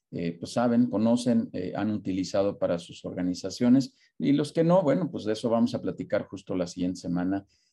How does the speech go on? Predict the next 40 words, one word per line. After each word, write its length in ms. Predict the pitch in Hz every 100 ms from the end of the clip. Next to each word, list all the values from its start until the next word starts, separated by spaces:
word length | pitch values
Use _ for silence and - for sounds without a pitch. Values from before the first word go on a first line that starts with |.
| _
de, 480 | 90 98 101 - -
eh, 460 | 95 87 85 - -
esta 240 | 104 -
herramienta 520 | 120 - 95 98 92 -
Canva 440 | 92 98 98 92
y, 500 | 85 87 87 87 -
y 80 | 90
cómo 280 | - 110 113
poder 260 | 98 95 95
agregar 440 | 90 87 92 90
valor 500 | 90 90 92 98 -
a 100 | -
nuestras 480 | 85 85 - - -
organizaciones 960 | 85 82 80 80 - - 87 87 87 - _ _ -
de 100 | 87
manera 300 | 87 90 95
mucho 340 | 101 110 -
más 240 | 87 82 -
importante. 520 | - 85 - 85 87
Así 180 | - -
que 100 | 90
todos 380 | 120 120 117
cordialmente 560 | - 95 104 104 104 92
invitados 560 | 92 87 95 95 92 90
a 60 |
esta 220 | 90 -
sesión 580 | 92 87 - 90 90 85 -
con 160 | -
Anderson 420 | 87 92 85 110
Parra. 340 | 110 143 147 151 - _ _
Los 120 | 120
siguientes 320 | 131 131 135
ponentes 400 | - 127 127 131
los 160 | 110 -
tenemos 400 | 101 107 107 95
ahí 160 | 95 92
todavía 340 | 92 95 90
por 160 | 87 90
confirmar, 540 | 87 85 87 98 110
pero 300 | 95 87 -